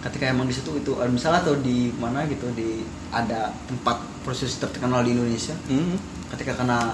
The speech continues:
Speaker 1: bencana alam bilang, "Wah, itu azab, cuy."
Speaker 2: Nah, iya itu.
Speaker 1: Tapi
Speaker 2: Betul.
Speaker 1: ketika emang daerah itu terkenal dengan agamawannya, dengan
Speaker 2: Iya.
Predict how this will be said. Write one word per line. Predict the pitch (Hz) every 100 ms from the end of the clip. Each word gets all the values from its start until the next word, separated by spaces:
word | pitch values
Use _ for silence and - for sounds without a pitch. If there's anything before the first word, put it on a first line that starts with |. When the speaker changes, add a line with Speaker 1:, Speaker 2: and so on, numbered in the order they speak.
| - - - - -
Speaker 1:
bencana | 127 131 131 165
alam | 160
bilang, | 131 131 127 - -
"Wah, | 247 381
itu | 220
azab, | 202 208 185 233
cuy." | - 165 180 - -
Speaker 2:
Nah, | 202 240 156
iya | 175 160
itu. | 151 143
Speaker 1:
Tapi | 127 131 285
Speaker 2:
Betul. | 120 -
Speaker 1:
ketika | 233
emang | 202 190 180
daerah | 170 165 165 170 165 - -
itu | 160 160 160
terkenal | 170 143 151 147 143
dengan | 143 143 143 143
agamawannya, | - 131 123 131 127 127 131 190 226 208 165 147 143
dengan | 131 123 123
Speaker 2:
Iya. | 120